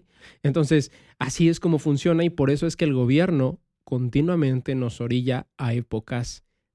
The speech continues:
de recesión. La recesión lo que crea es una crisis económica, porque la recesión lo que hace es subir las tasas de interés para que los bancos cobren más interés, para que las empresas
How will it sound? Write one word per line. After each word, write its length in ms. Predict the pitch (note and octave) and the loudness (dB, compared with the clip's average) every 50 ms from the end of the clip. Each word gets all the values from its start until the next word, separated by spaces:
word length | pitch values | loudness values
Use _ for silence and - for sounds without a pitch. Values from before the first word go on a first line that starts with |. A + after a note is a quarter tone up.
| _ _ | _ _
de 120 | A#2+ A#2+ A2 | 0 0 0
recesión. 680 | A2+ A2 A#2 A2+ - A#2 A2 - - B2 A2+ A2 - _ _ _ _ _ _ _ _ _ _ _ _ _ | 0 -2 -4 -4 -6 -8 -8 -8 -8 -8 -8 -8 -10 _ _ _ _ _ _ _ _ _ _ _ _ _
La 220 | B2+ A#2+ A#2+ B2 | 0 2 2 4
recesión 640 | C#3+ D#3 D#3+ D3+ D3+ C#3+ B2+ - D3+ D3+ D3 D3 C#3 | 4 2 2 0 0 -2 -2 0 0 2 2 2 0
lo 100 | C3 B2 | 0 -2
que 140 | - A#2+ A2 | -4 -6 -4
crea 400 | - C3 C3+ C3 C3 C3 - - | -2 -2 -2 -2 -2 -4 -6 -6
es 180 | D3+ A#2+ - - | -8 -6 -4 -4
una 200 | B2+ B2 A#2+ - | -4 -4 -4 -4
crisis 560 | - C3+ B2+ C3 A#2+ - B2 A#2 - - - - | -4 -4 -2 -2 -4 -4 -6 -6 -6 -10 -10 -10
económica, 760 | B2+ - - B2 A#2+ C3+ D3 D3+ C#3 B2+ - - G#2+ A2+ - _ - - - _ | -10 -6 -4 -4 0 0 2 2 2 0 -2 -4 -10 -12 -12 _ -20 -20 -20 _
porque 240 | - C#3 B2+ - C3+ | -6 -4 0 2 2
la 120 | C3 C3 | 2 2
recesión 540 | B2 B2+ B2+ A2+ C3+ A#2+ - - D#3+ E3 F3 | 2 2 0 2 0 0 2 2 2 4 4
lo 120 | F#3 E3+ | 2 0
que 120 | F3 E3 D3+ | 0 0 2
hace 380 | D3+ D3 C#3 - D3+ C#3+ C#3 | 2 0 0 0 0 0 0
es 200 | C#3 - - - _ _ | 0 -2 -6 -12 _ _
subir 460 | - - - B2+ A#2+ C#3 D#3 F3+ F#3+ | -16 -6 -4 -2 2 4 4 4 4
las 220 | F#3+ D#3+ C3 - | 2 0 -2 -2
tasas 260 | - C3 A#2 A#2+ A2 | -6 -6 -4 -4 -4
de 80 | A#2 A#2 | -4 -4
interés 380 | A2 A2 A#2 A2 A#2 A2 - - | -4 -4 -4 -4 -6 -6 -6 -8
para 180 | B2+ A#2+ A#2+ | -8 -8 -8
que 140 | A2+ - B2 | -6 -6 -4
los 200 | A#2+ B2 A#2+ B2 | -4 -4 -4 -2
bancos 480 | A#2+ D3 E3 F#3 F#3+ F#3 - D3 - - | 0 0 0 0 -2 -2 -4 -4 -4 -2
cobren 360 | - C3+ B2 A#2+ A#2+ A#2+ A#2 | -4 -2 0 0 0 0 -2
más 200 | A#2 A#2 - - | -2 -4 -4 -4
interés, 480 | B2 A#2+ A#2 A#2 A#2+ B2 A#2+ A2+ - - - - _ _ | -6 -4 -4 -4 -2 -2 -2 -2 -4 -10 -18 -20 _ _
para 220 | _ C#3 C3 C3+ C3 | _ -4 -4 -2 -2
que 140 | - C#3 | -2 -2
las 180 | C3 C3 - - | -2 -2 -2 -2
empresas 840 | C3 B2+ B2+ - C#3 D3 F3 F#3+ F#3 - D3 C#3 C#3 C#3 - - - | -2 -2 0 -2 0 0 0 0 -2 -2 -2 -2 -2 -2 -4 -8 -12